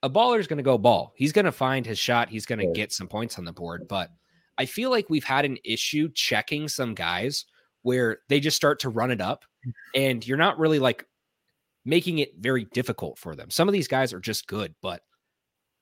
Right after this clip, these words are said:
Speaker 1: what's the fix for that? How do you start to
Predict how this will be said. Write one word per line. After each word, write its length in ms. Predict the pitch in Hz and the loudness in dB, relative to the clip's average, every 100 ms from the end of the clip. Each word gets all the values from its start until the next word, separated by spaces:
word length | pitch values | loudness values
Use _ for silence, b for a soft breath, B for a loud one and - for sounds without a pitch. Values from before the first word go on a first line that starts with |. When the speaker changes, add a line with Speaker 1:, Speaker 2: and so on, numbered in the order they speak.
| _ - | _ -8
Speaker 1:
what's 320 | 131 220 - | 0 0 0
the 160 | 208 185 | -2 -2
fix 480 | - - 151 - - | -2 -4 -2 -4 -10
for 160 | 78 | -12
that? 200 | - 58 - | -14 -14 -4
How 200 | - 170 | 2 2
do 60 | |
you 140 | 202 185 | 0 -4
start 300 | - 139 139 | 0 0 0
to 140 | 113 | -6